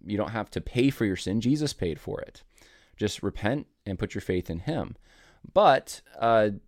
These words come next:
it doesn't get you off the hook morally as far as if there are legal penalties associated with this. I mean, you, you, that's in the jurisdiction of the,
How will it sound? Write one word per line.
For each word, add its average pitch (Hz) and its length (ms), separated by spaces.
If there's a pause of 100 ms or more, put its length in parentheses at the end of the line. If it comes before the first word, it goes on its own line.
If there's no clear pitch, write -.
(180)
it 120 140
doesn't 156 280
get 131 120
you 117 160
off 110 240
the 92 80
hook 120 300
morally 107 480
as 92 160
far 110 280
as 92 460
if 95 160
there 101 240
are 92 80
legal 104 480 (100)
penalties 117 640
associated 95 560
with 87 140
this. 90 240
I 110 40
mean, 110 120
you, 113 100
you, 104 340 (560)
that's - 540 (160)
in 107 120
the 101 80
jurisdiction 107 580
of 92 180
the, 92 320